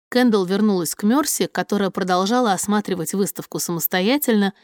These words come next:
потому что Магда ушла побеседовать с Вирджинией. «Что думаешь?»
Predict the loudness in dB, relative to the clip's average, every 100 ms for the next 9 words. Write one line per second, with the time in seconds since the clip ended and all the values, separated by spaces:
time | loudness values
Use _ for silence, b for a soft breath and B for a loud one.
0 | b -10 -4 -4 -4 -4 0 2 2 0
1 | -2 -4 -2 -4 -4 -2 -2 -2 -4 -4
2 | -4 -2 -4 -6 -10 -14 _ _ _ _
3 | _ _ _ _ _ _ -10 -2 0 2
4 | 0 -2 -4 -6